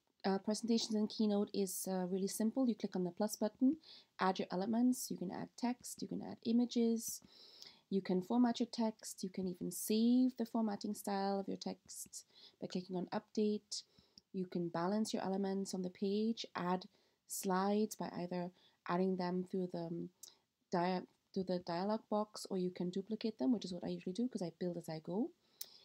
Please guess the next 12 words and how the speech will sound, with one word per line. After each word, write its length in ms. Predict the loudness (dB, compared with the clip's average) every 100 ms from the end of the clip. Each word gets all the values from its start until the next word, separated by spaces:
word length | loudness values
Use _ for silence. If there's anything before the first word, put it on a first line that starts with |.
| -8
When 140 | 2 4
I'm 100 | 4
creating 580 | 4 4 6 6 4 0 -8
a 60 |
template 380 | -2 -2 0 -2
for 60 | -4
students, 360 | -2 0 0
I 60 | 0
usually 260 | -2 -2 -4
create 440 | -2 -2 -2 -8 -2
media 260 | 0 2 2
placeholders 840 | 0 0 0 0 0 0 -4